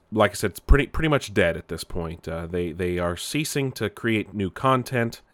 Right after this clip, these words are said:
and let's see, what, what is, what does this say? It's, uh, to stop creating monthly original content,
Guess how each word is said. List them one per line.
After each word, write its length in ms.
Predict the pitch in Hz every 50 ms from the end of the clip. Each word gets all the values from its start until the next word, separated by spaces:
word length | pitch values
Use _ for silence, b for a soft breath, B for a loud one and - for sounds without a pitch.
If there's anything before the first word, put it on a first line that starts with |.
| _ _ -
and 580 | 92 95 92 90 90 87 85 87 87 85 85 - - - - _ _ _ -
let's 220 | - 95 - - -
see, 240 | - 92 85 80
what, 220 | 73 76 92 95 -
what 160 | 110 120 117
is, 160 | 110 101 -
what 100 | 110 120
does 140 | 117 107 95
this 100 | 90 -
say? 220 | - - 92 82
It's, 260 | 82 82 78 - - -
uh, 160 | 85 85 80
to 160 | - - 95
stop 400 | - - 151 151 - - _ -
creating 400 | - - 147 143 139 135 135 117
monthly 320 | 117 123 123 - 131 127
original 340 | 113 101 98 95 95 92 90
content, 600 | - - 151 156 151 147 139 - 151 143 139 135